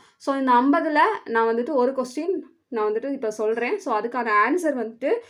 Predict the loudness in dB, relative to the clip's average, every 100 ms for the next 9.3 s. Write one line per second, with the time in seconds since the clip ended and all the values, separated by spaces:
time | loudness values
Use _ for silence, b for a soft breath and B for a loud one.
0 | B B -4 -2 0 0 0 -2 0 0
1 | -2 -4 -4 -4 -2 0 -2 -2 -2 -2
2 | -2 -4 -6 -6 -6 -6 -4 -4 -6 -4
3 | -4 -6 B B -14 -4 0 2 2 2
4 | 0 0 -2 -2 -8 -6 -4 -6 -2 -2
5 | -2 -4 -4 -2 -4 -4 -4 -4 -4 -2
6 | -2 -2 -2 -2 -2 -2 -2 -2 0 0
7 | -2 -4 -4 -4 -4 -2 -2 -2 -6 -8
8 | -10 -6 -4 -4 -4 -2 -4 -6 -4 -2
9 | -2 -2